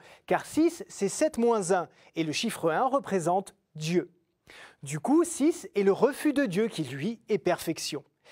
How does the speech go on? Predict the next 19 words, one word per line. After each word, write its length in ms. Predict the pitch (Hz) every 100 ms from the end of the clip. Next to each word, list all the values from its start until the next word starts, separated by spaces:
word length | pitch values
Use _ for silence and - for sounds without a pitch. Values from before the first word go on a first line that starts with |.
| - -
Et 100 | 190
répété 360 | 156 180 175 156
trois 240 | - 208
fois, 360 | 196 - 156 226
c'est 240 | - 202
une 100 | 170
sorte 340 | 175 - 220 180
de 120 | 160
superlatif, 920 | 156 - 285 220 156 - 233 311 - - -
six 320 | - - 285 277
cent 200 | 262 226
soixante-six, 760 | 185 156 147 - 202 302 - - _ -
est 120 | 214
donc 220 | 202 277
ce 140 | -
qui 220 | 226 - 285
est 180 | 302
absolument 680 | 294 - - 262 233 214 285
inachevé, 680 | 302 214 170 175 143 165